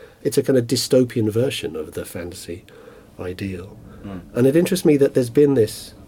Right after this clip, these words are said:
Speaker 1: shift in taste, that we, we seem to have an insatiable appetite for these dark dystopian dreams of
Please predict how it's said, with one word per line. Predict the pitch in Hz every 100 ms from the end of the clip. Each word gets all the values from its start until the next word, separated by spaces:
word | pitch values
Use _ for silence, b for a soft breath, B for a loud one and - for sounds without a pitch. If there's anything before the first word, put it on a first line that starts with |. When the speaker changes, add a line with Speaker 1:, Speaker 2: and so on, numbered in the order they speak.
| - -
Speaker 1:
shift | - - 98 - -
in | 92 98
taste, | - - 80 58 - - - -
that | 110 95 95
we, | 104 104 104
we | - 110
seem | - 135
to | 120
have | 120 123
an | 113 101 -
insatiable | 107 110 - 107 - 101
appetite | 139 - - -
for | - 78
these | 80 82 -
dark | - 78 82 71 -
dystopian | - - 87 - 87 87 - B B B B B
dreams | - 107 101 90 76
of | -